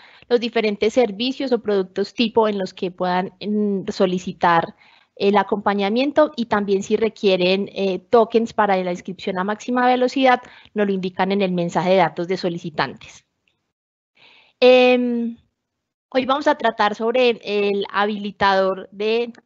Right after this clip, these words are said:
arquitectura y nos vamos a concentrar específicamente en los tableros de control de T I. La agenda que traemos para trabajar con ustedes el día de hoy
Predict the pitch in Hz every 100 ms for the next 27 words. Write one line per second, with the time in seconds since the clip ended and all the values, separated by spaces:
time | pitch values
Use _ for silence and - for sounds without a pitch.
0 | _ _ - 208 - 208 185 _ 262 285
1 | 294 233 226 214 196 208 247 208 208 185
2 | 175 185 - 208 185 - 208 180 180 190
3 | 202 196 180 175 175 170 170 175 190 180
4 | 170 170 180 247 220 - _ _ - -
5 | - _ _ - 247 254 262 269 254 262
6 | 302 269 240 220 226 269 247 240 208 202
7 | 202 208 226 247 - 190 233 233 208 196
8 | 233 240 240